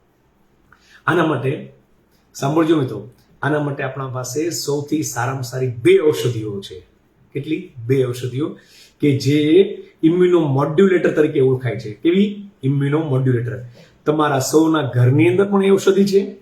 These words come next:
અને તમે એ ઔષધિને, બીજી એક ઔષધિ છે એને તમે ઘણીવાર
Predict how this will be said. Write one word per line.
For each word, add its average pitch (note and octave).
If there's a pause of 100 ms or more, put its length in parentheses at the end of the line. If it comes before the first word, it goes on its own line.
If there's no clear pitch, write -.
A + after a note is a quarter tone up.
(320)
અને C3
તમે D3
એ C#3+
ઔષધિને, B2+
બીજી D3+
એક D3+
ઔષધિ B2+
છે A2
એને A#2+
તમે C3
ઘણીવાર A#2+